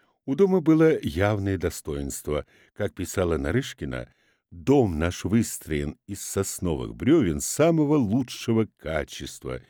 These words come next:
из каковых теперь в Кургане не строят». Утепленный и перестроенный по вкусу новых хозяев и по проекту самой Нарышкиной, дом заметно выделялся своими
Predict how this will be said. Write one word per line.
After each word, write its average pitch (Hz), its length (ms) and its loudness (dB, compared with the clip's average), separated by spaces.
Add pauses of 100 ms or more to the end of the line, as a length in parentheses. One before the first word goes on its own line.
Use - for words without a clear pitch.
(560)
из 175 180 -4
каковых 135 540 4
теперь 98 320 0
в - 80 -10
Кургане 110 920 0
не 73 120 -10
строят». 73 640 -10 (2000)
Утепленный 160 760 4
и 135 220 4
перестроенный 127 800 6
по 104 200 4
вкусу 107 560 -4
новых 90 420 0
хозяев 85 760 0
и 82 300 -4
по 76 160 -8
проекту 80 480 -2
самой 65 380 -4
Нарышкиной, 120 760 0 (400)
дом 180 260 4
заметно 156 540 2
выделялся 110 580 2
своими 101 640 2